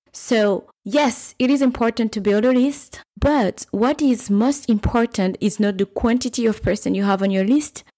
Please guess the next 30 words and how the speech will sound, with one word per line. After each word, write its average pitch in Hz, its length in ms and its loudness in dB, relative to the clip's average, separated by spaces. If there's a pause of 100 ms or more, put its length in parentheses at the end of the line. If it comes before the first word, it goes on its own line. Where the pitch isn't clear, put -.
(100)
but 208 280 -2
the 226 80 2
quality, 247 1120 -2 (340)
meaning 254 840 4
the 196 140 2
relevancy 208 680 2
of 190 280 -2
your 190 160 2
list. - 540 -2 (320)
If - 220 -2
you 294 100 2
start 339 400 -2
building 220 340 2
a 202 80 2
list 190 300 -2
with 208 200 -2
a 220 40 2
lead 220 220 2
magnet 208 520 0
that 185 180 -2
has 190 280 -4
nothing 254 380 2
to 294 80 2
do 233 200 2
with 202 320 -4
what 196 260 0
you 240 80 0
have 202 180 -2
to - 140 -6
offer, 226 420 0